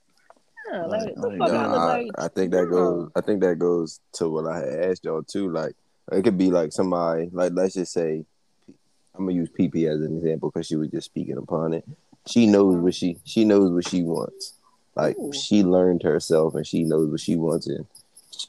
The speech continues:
Speaker 1: Yeah, I ain't got time to waste. The fuck?
Speaker 3: yeah, she ain't got no
Speaker 1: <laughs>
Speaker 3: time to be out here wasting.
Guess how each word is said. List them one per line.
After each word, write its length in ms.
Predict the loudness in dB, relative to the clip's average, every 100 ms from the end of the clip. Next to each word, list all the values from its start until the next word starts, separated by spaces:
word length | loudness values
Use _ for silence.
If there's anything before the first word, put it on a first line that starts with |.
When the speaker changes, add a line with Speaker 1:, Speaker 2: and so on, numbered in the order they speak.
| -16
Speaker 1:
Yeah, 100 | -12
I 60 | -8
ain't 100 | 0
got 140 | 2 2
time 180 | 0
to 80 | 2
waste. 420 | 2 0 -2 -6 -14
The 120 | -6
fuck? 220 | -4 0 4
Speaker 3:
yeah, 220 | 4 4
she 140 | 2
ain't 140 | 4 6
got 140 | 4
no 140 | 4
Speaker 1:
<laughs> 60 | 6
Speaker 3:
time 340 | 6 6 2
to 60 | 0
be 120 | 2
out 140 | 2 2
here 140 | -4
wasting. 360 | -8 -10 -10